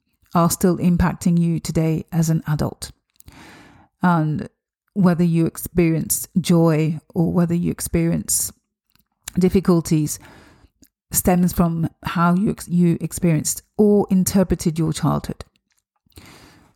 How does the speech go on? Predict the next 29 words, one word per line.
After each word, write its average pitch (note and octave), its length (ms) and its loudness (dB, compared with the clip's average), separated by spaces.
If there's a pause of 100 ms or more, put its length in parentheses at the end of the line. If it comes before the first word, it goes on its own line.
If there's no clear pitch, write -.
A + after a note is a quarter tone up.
(140)
Now, F3 160 2
the, G3+ 160 -2
you A3 80 4
know, F3 100 2
the E3+ 100 0
childhood G3+ 600 2
issues F3 420 -2
can F#3 160 2
be E3 160 0
all F#3+ 180 2
sorts - 280 -4
of F3 80 -12
things. - 420 -10 (420)
It - 100 -20
could E3+ 120 -4
be D#3+ 100 -4
very, E3 300 2
very, - 360 -2 (500)
uh, E3+ 260 0 (100)
big G3+ 200 2
things. F3 440 2 (380)
They F#3 80 0
could F#3 140 0
also F3 260 0
be F3 180 0
very, E3+ 280 2
very D#3+ 180 0
small F#3 320 2
things. - 340 -10